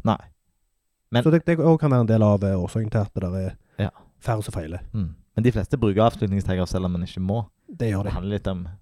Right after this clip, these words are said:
Speaker 1: ja, ja.
Speaker 2: Det kjennes det, det, det er ikke feil å gjøre det, og det kjennes litt, eh, bedre ut, i hvert fall
Speaker 1: Mm.
Speaker 2: for sånne old school folk som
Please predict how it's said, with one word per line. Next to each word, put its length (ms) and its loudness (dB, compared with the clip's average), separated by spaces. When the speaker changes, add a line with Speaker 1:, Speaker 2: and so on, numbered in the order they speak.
Speaker 1:
ja, 80 -6
ja. 100 -6
Speaker 2:
Det 140 -4
kjennes 340 0
det, 160 2
det, 180 2
det 60 4
er 40 4
ikke 120 -2
feil 180 2
å 60 8
gjøre 300 4
det, 80 -2
og 100 -2
det 80 -4
kjennes 340 -2
litt, 200 -4
eh, 80 -6
bedre 280 -2
ut, 80 -8
i 20 -16
hvert 160 -4
fall 100 -2
Speaker 1:
Mm. 60 -8
Speaker 2:
for 240 -8
sånne 260 6
old 220 6
school 240 2
folk 320 2
som 260 0